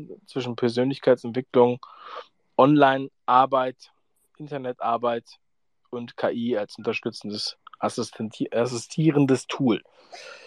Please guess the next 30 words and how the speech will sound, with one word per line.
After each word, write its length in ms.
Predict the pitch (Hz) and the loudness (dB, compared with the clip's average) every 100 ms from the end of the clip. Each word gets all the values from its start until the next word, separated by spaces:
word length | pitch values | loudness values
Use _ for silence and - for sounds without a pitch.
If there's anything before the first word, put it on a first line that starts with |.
| - - _ - | -20 -20 _ 2
Ja, 140 | 110 - _ | 2 2 _
also 180 | 120 117 | 0 2
mich 160 | 143 147 | 0 4
würde 140 | 139 | 6
mal 140 | 131 131 | 6 4
interessieren, 400 | 131 120 135 123 | 2 0 2 2
was 160 | 117 | 0
ihr 120 | 165 | 4
dazu 280 | 165 160 147 | 2 4 4
halt, 240 | 139 143 - | 4 2 0
äh, 280 | 127 131 127 _ | 0 0 -4 _
zu 200 | - 139 | -10 -6
sagt, 320 | 123 135 - 117 | -2 -2 -2 -14
was 160 | 110 | -10
ihr 80 | 135 | -8
davon 240 | 135 135 | -6 -4
haltet 420 | 123 131 127 131 131 | 2 2 2 -4 -2
oder 380 | 123 117 113 _ - - - _ _ | 2 4 4 _ -20 -20 -20 _ _
was 200 | 123 - | -2 0
ihr 80 | 123 | -2
gerne 180 | 120 113 | -2 2
machen 340 | 135 156 160 | 2 2 2
würdet 360 | 143 143 143 - | 4 4 4 2
oder 120 | 117 | -2
ob 120 | 117 | -2
euch 180 | 120 107 | -8 -8
das 160 | 117 - | -8 -6
vielleicht 240 | 113 107 | -8 -8
auch 80 | 101 | -10
motiviert. 640 | 104 107 101 139 185 - | -12 -10 0 4 4 2